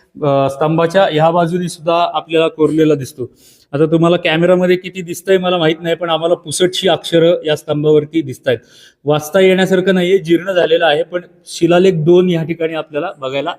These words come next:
मिळतात. दर्शक हो, आता आपण प्रवेश मंडपाची बाहेरची बाजू बघत आहोत. पहिला वरचा पट्टा बघून घेऊ. या वरच्या पट्ट्यामध्ये अनेक सूरसुंदरी आपल्याला केलेल्या दिसतात. मगाशी मी उल्लेख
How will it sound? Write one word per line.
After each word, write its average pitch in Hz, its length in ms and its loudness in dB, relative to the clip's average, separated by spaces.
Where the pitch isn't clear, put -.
मिळतात. 127 300 -2
दर्शक 165 360 0
हो, 208 140 4
आता 196 240 0
आपण 190 240 0
प्रवेश 185 400 0
मंडपाची 185 480 -4
बाहेरची 160 380 -2
बाजू 165 260 0
बघत 160 260 0
आहोत. 160 180 2
पहिला 160 220 2
वरचा 165 420 0
पट्टा - 380 -4
बघून 156 320 2
घेऊ. 165 160 2
या 147 60 0
वरच्या 156 300 0
पट्ट्यामध्ये 185 500 0
अनेक 180 340 2
सूरसुंदरी 185 640 2
आपल्याला 170 360 2
केलेल्या 165 380 2
दिसतात. 156 280 -2
मगाशी 175 300 2
मी 196 100 4
उल्लेख 190 320 4